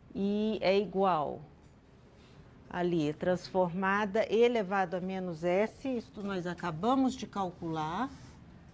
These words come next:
tá ali, elevado a menos s,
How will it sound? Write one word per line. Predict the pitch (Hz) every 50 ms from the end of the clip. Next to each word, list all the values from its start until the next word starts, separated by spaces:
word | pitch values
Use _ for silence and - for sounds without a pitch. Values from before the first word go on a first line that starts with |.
| - - - -
tá | - 180 160
ali, | 156 165 156 165 170 190 220 254 247 -
elevado | - 185 190 208 214 214 208 190 165 170 175 185 180 180 175 160 147 170 170 - - -
a | 165 165 160 160 156
menos | 156 175 190 202 208 190 180 170 151 160 170
s, | 170 175 180 196 190 - - - - 254 269 294